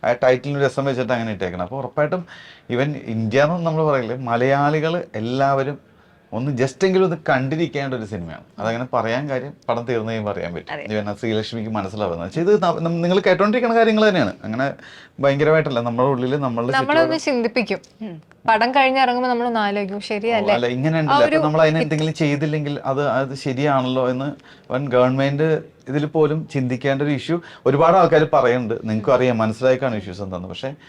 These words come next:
Speaker 1: അത് ചൂണ്ടിക്കാണിക്കുന്ന രീതിയുണ്ട്. മീൻ ഇങ്ങനെയൊക്കെയാണ്.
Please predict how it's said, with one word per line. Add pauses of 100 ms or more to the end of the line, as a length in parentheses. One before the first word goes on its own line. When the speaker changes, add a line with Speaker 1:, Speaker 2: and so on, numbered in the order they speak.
(400)
Speaker 1:
അത്
ചൂണ്ടിക്കാണിക്കുന്ന
രീതിയുണ്ട്. (420)
മീൻ (100)
ഇങ്ങനെയൊക്കെയാണ്.